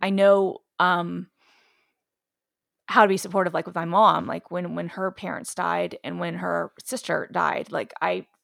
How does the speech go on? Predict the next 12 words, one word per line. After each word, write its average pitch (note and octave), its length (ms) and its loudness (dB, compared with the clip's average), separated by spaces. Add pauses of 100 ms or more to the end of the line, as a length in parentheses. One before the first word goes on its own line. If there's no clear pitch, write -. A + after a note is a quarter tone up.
(720)
I G3+ 80 0
knew G#3 280 2
what F#3+ 160 2
to F3 120 -14
do. E3 380 -2 (680)
Um, F3+ 380 4
e-, F#3+ 180 -6
even G3 220 -4
though, F3 460 0 (400)
you F3+ 100 -4
know, F3+ 80 0
I, - 280 -6